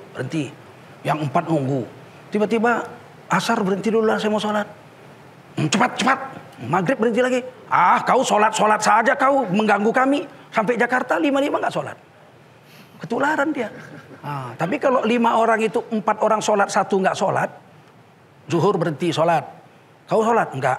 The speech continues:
"Ah, kalau gitu kau jaga sepatu kami ya." Ah, yang empat sholat. "Asar kau ikut?" "Enggak, enggak, jaga sepatu ya." Ah, maghrib lama-lama dia bilang, "Aku ikutlah daripada jaga, jaga sepatu." <laughs> Sampai Jakarta lima-lima sholat. Jadi berkawan-kawan itu perlu.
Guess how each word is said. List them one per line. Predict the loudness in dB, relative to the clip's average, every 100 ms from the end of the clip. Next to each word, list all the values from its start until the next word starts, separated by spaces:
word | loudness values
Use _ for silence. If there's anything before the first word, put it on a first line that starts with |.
| -4
"Ah, |
kalau | -4 -4
gitu | -2 -2
kau | 0
jaga | 0 0 0
sepatu | 0 -2 -2 -4
kami | -4 -2
ya." | -2 -2 -10 -20 -16
Ah, | -14 -14 -8
yang | -6 -4
empat | -4
sholat. | -4 -4 -6 -6 -12 -20 -6
"Asar | -2 2 2 2
kau |
ikut?" | 2 0 0
"Enggak, | 0
enggak, | 2 2 2
jaga | 0 0
sepatu | -2 -4 -2
ya." | 0 0 -2 -12
Ah, | -10 -4
maghrib | -4 -2 -2 -2
lama-lama | -2 0 2
dia | 2 0
bilang, | 0
"Aku | 0 0
ikutlah | 0 0
daripada | 0 0 0 0
jaga, | -2
jaga | -4 -4 -2
sepatu." | 0 -2 -2 -4 -4 -2 0 0
<laughs> | -2 -4 -8 -4
Sampai | 0 2 2
Jakarta | 2 2 2
lima-lima | 0 2 2 0 0
sholat. | 0 -2 -4 -8 -18 -20 -4
Jadi | 0 2
berkawan-kawan | 2 2 2 4 4 4 4 4 2
itu | 2
perlu. | 2 2 0